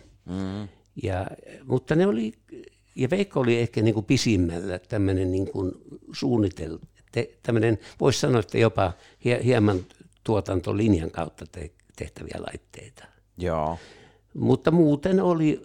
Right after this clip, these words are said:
Speaker 2: eri-, erilaisia merkkejä, tämmöisiä ko-, koti-, pienessä mittakaavassa yksittäiskappaleita. No, tämä Esko Metsäkonkola sitten sanoi, että vai niin. Ja kun mä ehdotin, että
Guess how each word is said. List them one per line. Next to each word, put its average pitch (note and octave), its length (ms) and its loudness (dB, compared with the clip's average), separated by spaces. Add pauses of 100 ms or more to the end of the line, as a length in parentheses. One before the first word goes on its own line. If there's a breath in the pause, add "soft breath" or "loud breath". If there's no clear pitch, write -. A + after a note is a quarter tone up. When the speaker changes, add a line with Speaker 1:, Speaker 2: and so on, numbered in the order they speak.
(120)
Speaker 2:
eri-, C3+ 380 0
erilaisia B2 600 0
merkkejä, G2+ 540 -2
tämmöisiä F2+ 680 -6 (760)
ko-, - 240 -14
koti-, G2 380 -8 (1400 loud breath)
pienessä A2 420 2
mittakaavassa G#2 640 2
yksittäiskappaleita. - 1080 -10 (280 soft breath)
No, C3+ 380 2 (480)
tämä G#2+ 460 0 (540)
Esko D3 640 -2 (600)
Metsäkonkola B2+ 880 0
sitten A#2 380 -4
sanoi, A#2 280 -2
että C3+ 280 -10
vai D#3+ 300 -4
niin. F2 420 -10
Ja G2+ 80 -6
kun - 140 -20
mä F#3 80 -2
ehdotin, D#3 440 -4
että C3 280 -2